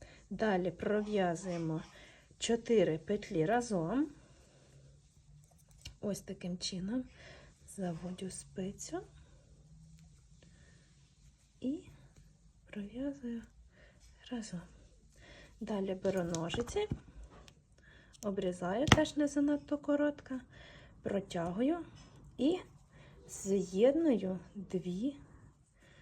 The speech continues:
зв'язую разом. Слідкуйте, щоб лицеві петлі у вас були догори. Все, перша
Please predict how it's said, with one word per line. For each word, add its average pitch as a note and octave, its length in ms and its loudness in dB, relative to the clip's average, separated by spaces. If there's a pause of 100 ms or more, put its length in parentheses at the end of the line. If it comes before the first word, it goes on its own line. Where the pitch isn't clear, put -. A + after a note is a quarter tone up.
(240)
зв'язую F#3+ 720 0 (1300)
разом. G3+ 460 2 (360)
Слідкуйте, A#3+ 500 6
щоб G#3+ 260 0
лицеві G#3 560 4
петлі C4+ 440 6
у G#3 140 -2
вас G#3 220 2
були G#3 460 2 (320)
догори. G#3 600 0 (540)
Все, G3+ 440 0 (880)
перша A#3 520 0